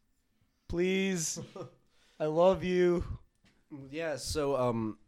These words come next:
Speaker 2: one of the first shows I ever went to with Ted was Stick to Your Guns, Stray from the Path,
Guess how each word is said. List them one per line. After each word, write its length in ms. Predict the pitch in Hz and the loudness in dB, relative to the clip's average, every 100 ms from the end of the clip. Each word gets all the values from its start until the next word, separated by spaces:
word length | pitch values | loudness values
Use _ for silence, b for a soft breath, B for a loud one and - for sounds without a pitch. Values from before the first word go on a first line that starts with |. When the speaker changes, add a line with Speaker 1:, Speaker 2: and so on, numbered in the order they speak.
| - - - _ | -20 -20 -20 _
Speaker 2:
one 400 | - 131 127 147 | -16 -6 -2 0
of 80 | 160 | 0
the 100 | 151 | -2
first 280 | 139 160 143 | -2 -4 0
shows 220 | 147 131 | 0 2
I 120 | 123 | 2
ever 160 | 120 123 | 2 2
went 200 | 123 120 | 2 0
to 120 | 127 | -4
with 120 | 110 | -6
Ted 280 | - 123 110 | -6 -4 -4
was 420 | 107 107 104 - - _ _ _ _ _ - - | -4 -6 -6 -10 -14 _ _ _ _ _ -18 -4
Stick 440 | - - 170 170 | -2 0 -2 -2
to 100 | 202 | 0
Your 140 | 185 | 0
Guns, 380 | 143 139 143 139 | 2 2 4 0
Stray 320 | - - 139 | -2 -2 -2
from 220 | 139 160 147 | -2 -2 -4
the 60 | |
Path, 420 | - 127 127 123 | -4 -4 -4 -6